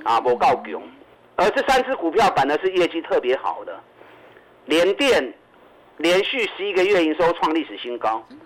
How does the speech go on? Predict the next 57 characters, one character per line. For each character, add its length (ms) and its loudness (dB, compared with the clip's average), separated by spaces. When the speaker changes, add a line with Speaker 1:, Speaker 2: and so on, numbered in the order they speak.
Speaker 1:
这 140 2
已 20 0
经 160 0
是 320 0
无 100 0
人 140 2
能 160 0
比 180 -12
了， 120 -6
对 100 0
不 40 4
对？ 140 0
Speaker 2:
是。 200 -20
Speaker 1:
那 120 0
因 80 2
为 60 2
联 200 4
电 180 4
一 60 2
定 100 2
要 120 4
跟 160 2
台 140 0
积 100 -6
电 120 2
互 220 -4
动 260 -2
嘛， 140 -12
台 200 0
积 100 -4
电 160 2
不 100 0
动， 520 2
联 200 4
电 200 4
就 100 0
不 120 -4
敢 240 0
啊 180 -2
单 240 2
独 160 0
一 80 -6
个 120 -2
人 160 0
冲 280 -6
嘛。 200 -8
Speaker 2:
嗯。 420 -20
Speaker 1:
所 100 2
以 60 -2
下 140 2
礼 60 4
拜 140 4
如 140 6
果 260 4
台 160 0
积 120 -4
电 280 2